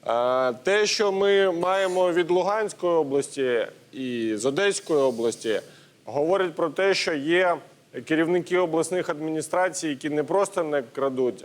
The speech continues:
а намагаються зламати схеми, в тому числі за допомогою танків або, е, великої публічної політики.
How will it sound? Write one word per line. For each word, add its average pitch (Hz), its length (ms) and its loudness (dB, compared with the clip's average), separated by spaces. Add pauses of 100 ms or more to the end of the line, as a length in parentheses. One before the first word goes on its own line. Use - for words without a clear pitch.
а 120 320 0
намагаються 143 680 -2
зламати 131 560 -2
схеми, 156 460 0 (400)
в - 80 -20
тому 160 400 2
числі 147 420 0
за 143 120 2
допомогою 139 760 0
танків 156 540 -2 (420)
або, 143 580 2
е, - 260 -4 (540)
великої 156 460 2
публічної 139 680 -2
політики. 123 580 -6